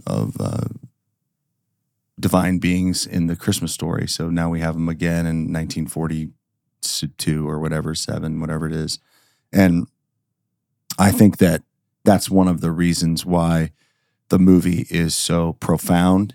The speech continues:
And many, many people, I mean, people today, critics still say it's, it's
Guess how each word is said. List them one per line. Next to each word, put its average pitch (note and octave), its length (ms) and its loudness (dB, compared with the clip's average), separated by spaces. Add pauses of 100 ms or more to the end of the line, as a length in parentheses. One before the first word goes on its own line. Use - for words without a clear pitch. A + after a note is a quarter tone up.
(160)
And E2+ 340 2
many, G#2+ 280 8
many F#2 360 2
people, - 540 -6 (720)
I - 60 -6
mean, - 440 -4 (280)
people F2 340 2
today, F2 880 -2
critics - 760 0
still F2 460 0
say F2 320 0
it's, - 260 -6 (140)
it's - 340 -4